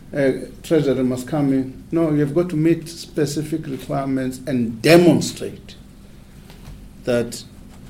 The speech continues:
you are serious about cost containment, you are feeling about proper management, you are serious about a whole range of other things.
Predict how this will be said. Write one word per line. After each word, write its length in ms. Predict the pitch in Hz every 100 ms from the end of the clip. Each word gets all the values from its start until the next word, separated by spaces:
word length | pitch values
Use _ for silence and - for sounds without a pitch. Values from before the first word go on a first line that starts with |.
| - -
you 160 | 135 127
are 100 | 123
serious 640 | - 175 170 147 143 - -
about 540 | 135 127 120 117 - - - - - - - -
cost 340 | - 147 143 -
containment, 800 | 139 127 - 151 147 147 147 139
you 140 | 139
are 40 | 107
feeling 480 | - - 151 147 127
about 360 | 113 110 110
proper 340 | - 180 - 151
management, 720 | 147 151 147 147 147 139 139
you 140 | 131
are 40 | 113
serious 360 | - 135 123
about 240 | 110 110 101
a 60 |
whole 200 | 110 262
range 240 | 202 139 113
of 120 | 117
other 180 | 113 113
things. 280 | - -